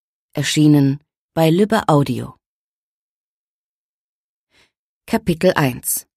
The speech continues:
Mein Vater starb, als ich drei Monate alt war. Ich erinnere mich nicht an sein Lachen oder daran, wie er mich im Arm hielt. Meine Erinnerungen stammen alle aus zweiter Hand, aus den Erinnerungen meiner Mutter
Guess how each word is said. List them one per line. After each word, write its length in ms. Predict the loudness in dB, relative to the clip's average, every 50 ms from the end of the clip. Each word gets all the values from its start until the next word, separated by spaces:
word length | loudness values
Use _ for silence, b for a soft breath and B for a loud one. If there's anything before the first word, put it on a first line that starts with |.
| _ _ _ _ _ _ _ _ _ _ _ _ _ _ _ _ _ _ _ _ _ _ _ _ _
Mein 180 | 0 2 2 2
Vater 400 | 2 2 2 2 2 0 -2 -4
starb, 400 | -4 -2 0 0 0 0 -2 -4
als 160 | -6 -4 -4
ich 100 | -6 -8
drei 220 | -4 0 2 4 4
Monate 420 | 6 6 4 4 2 0 -2 -6
alt 220 | -8 -8 -10 -10
war. 200 | -12 -12 -12 -14 _ _ _ _ _ _ _ _ _ _ _ _ _ B B B B B B B
Ich 120 | B 0 0
erinnere 400 | 2 4 4 4 4 4 4 2
mich 220 | 0 0 -2 -4
nicht 240 | -8 -8 -8 -8 -6
an 80 | -4 -4
sein 160 | -2 0 2
Lachen 420 | 2 2 0 -2 -6 -10 -10 -10 _ _ _ _ _ -4
oder 180 | -2 0 0
daran, 580 | 2 2 2 2 2 2 2 2 2 2 0 0
wie 120 | 2 2
er 80 | 4 4
mich 180 | 2 2 0 0
im 140 | -2 -2
Arm 180 | 0 0 0 0
hielt. 380 | 0 -2 -6 -12 -16 -20 -20 _ _ _ _ _ _ _ _ _ _ B B B B B B B
Meine 260 | B 2 4 4 4 4
Erinnerungen 840 | 2 0 0 0 2 2 2 2 0 0 -2 -2 -2 -2 -4 -6
stammen 340 | -6 -4 0 0 2 2 0 0
alle 240 | -2 -2 0 0 -2
aus 160 | -2 -6 -8
zweiter 480 | -8 -4 0 2 2 2 2 -2 -4 -2
Hand, 240 | -2 -4 -4 -4 -8 b b b b b b b _ _ _ -6
aus 100 | -4 0
den 140 | 4 4
Erinnerungen 600 | 4 4 4 4 2 2 2 2 2 2 4 4
meiner 200 | 4 4 4 4
Mutter 420 | 4 4 2 2 0 -4 -6 -6